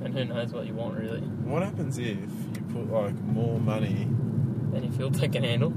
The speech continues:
Speaker 2: Yeah.
Speaker 1: I reckon they just take it.
Speaker 2: That's, that's
Speaker 1: <laughs>
Speaker 2: Go
Speaker 1: Your
Speaker 2: and
Speaker 1: own,
Speaker 2: buy a
Speaker 1: it's your own
Speaker 2: jerry can
Speaker 1: ignorance.
Speaker 2: and fill her, <laughs> fill her up, or
Speaker 1: Yeah, I don't know. It's a, if y-, you guys, we obviously know your listeners now, the owners of the, of petrol stations.
Speaker 2: Yeah, well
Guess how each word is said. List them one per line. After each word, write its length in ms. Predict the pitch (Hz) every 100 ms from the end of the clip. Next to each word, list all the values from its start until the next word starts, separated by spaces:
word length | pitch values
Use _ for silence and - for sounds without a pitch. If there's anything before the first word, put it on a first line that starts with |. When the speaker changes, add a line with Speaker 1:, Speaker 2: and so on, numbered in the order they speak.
| -
Speaker 2:
Yeah. 220 | 143 110 - - - - - - - - - - -
Speaker 1:
I 80 | 123
reckon 220 | 120 117
they 120 | 117 113
just 140 | -
take 180 | 120 127
it. 120 | 143
Speaker 2:
That's, 260 | - - -
that's 640 | - 202 - - - 185
Speaker 1:
<laughs> 1200 | - - - - - 202 - - - - - -
Speaker 2:
Go 180 | 120 120
Speaker 1:
Your 200 | 135 127
Speaker 2:
and 140 | 127 120
Speaker 1:
own, 60 |
Speaker 2:
buy 120 | 113
a 20 | 113
Speaker 1:
it's 80 | 151
your 120 | 147
own 60 | 143
Speaker 2:
jerry 120 | 139
can 80 | 135
Speaker 1:
ignorance. 360 | 156 160 139 120
Speaker 2:
and 80 | -
fill 280 | - 135 120
her, 60 | 131
<laughs> 680 | - - - 143 - -
fill 140 | 139 120
her 120 | 120
up, 160 | 196 - -
or 280 | 107 107 110 - - 202
Speaker 1:
Yeah, 220 | 208 160
I 40 |
don't 220 | 135 139 160
know. 160 | 175 139 - -
It's 160 | 151 156
a, 300 | 143 131 - -
if 160 | 139
y-, 60 | - -
you 120 | - 147
guys, 260 | 143 127
we 80 | 139
obviously 360 | 139 135 127 131
know 120 | 127
your 140 | 120
listeners 380 | 123 131 127 123
now, 260 | 123 147 180
the 160 | 135
owners 260 | 127 123 120
of 140 | 120
the, 240 | 127 120 123 - - - - -
of 140 | 143 127
petrol 280 | 135 135 123
stations. 460 | 131 - 185 220 123
Speaker 2:
Yeah, 300 | 123 - -
well 120 | 113